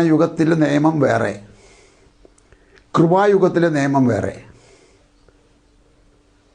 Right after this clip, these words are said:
ന്യായപ്രമാണത്തിലെ യുഗത്തിൽ മനുഷ്യൻ്റെ പ്രവൃത്തികളാൽ പാപപരിഹാരം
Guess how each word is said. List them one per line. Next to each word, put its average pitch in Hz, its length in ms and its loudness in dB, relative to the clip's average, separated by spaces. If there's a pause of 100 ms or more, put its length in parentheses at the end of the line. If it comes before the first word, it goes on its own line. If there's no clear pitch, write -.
(600)
ന്യായപ്രമാണത്തിലെ 175 880 2 (100)
യുഗത്തിൽ 165 360 0 (1600)
മനുഷ്യൻ്റെ 160 460 2
പ്രവൃത്തികളാൽ 170 840 0 (1400)
പാപപരിഹാരം 151 840 0